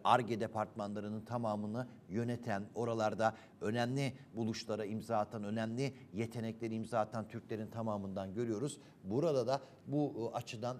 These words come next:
mesele çok iyi okunmalı. Endüstri dört sıfır süreci dediğim andan itibaren Halil abi de gülerek geliyor. Doğru mu söylüyorum abi? Harika.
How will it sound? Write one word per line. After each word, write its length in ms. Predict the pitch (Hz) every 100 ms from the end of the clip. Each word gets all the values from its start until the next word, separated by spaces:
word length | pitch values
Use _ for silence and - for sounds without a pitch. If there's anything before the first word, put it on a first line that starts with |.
| -
mesele 480 | 120 - 117 113 -
çok 200 | 135 113 -
iyi 160 | 131 131
okunmalı. 640 | 120 143 123 131 165 165 - -
Endüstri 600 | 135 147 147 - 131 123
dört 160 | 151 170
sıfır 380 | - 131 113 104
süreci 580 | - 147 143 117 143 - - 113
dediğim 320 | 135 135 123
andan 280 | 117 123 123
itibaren 480 | - 98 107 120
Halil 340 | 135 123 120 110
abi 160 | 107
de 60 | 101
gülerek 460 | 98 127 117 104 101
geliyor. 280 | 104 147 151 - - -
Doğru 200 | 139 170
mu 80 | 156
söylüyorum 440 | 131 107 104 90
abi? 180 | 78 64 - - - -
Harika. 440 | 98 101 - 82